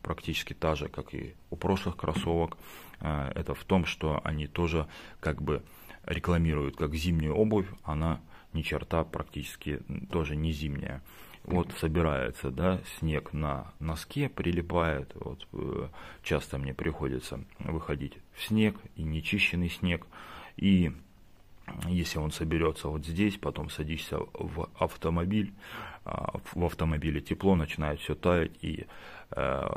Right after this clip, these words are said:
вода также проникает в носок. Поэтому, э, тут, э, непромокаемости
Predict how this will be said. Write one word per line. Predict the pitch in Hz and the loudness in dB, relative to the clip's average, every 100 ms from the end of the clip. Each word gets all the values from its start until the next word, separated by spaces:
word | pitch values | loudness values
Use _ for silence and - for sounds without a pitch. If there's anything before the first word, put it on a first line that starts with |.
| - - | -4 -2
вода | 80 80 85 80 62 - | 0 2 4 4 2 -2
также | 78 78 78 | -2 0 -6
проникает | - 73 69 - 78 71 - - - | -6 -6 -6 -2 0 0 -4 -10 -14
в | - 80 | -10 -6
носок. | 76 - - - - | -6 -6 -8 -8 -6
Поэтому, | 69 69 71 71 71 - - - - | -4 -4 -4 -6 -6 -8 -18 -18 -14
э, | - 71 69 64 57 53 52 - - - - - - - - - - | -6 -4 -2 -2 -4 -4 -6 -8 -8 -10 -10 -12 -12 -14 -16 -18 -8
тут, | - 95 | -2 0
э, | 92 92 85 | 4 4 4
непромокаемости | 90 87 85 82 80 80 76 - 71 | 4 4 4 4 2 2 -2 -4 -6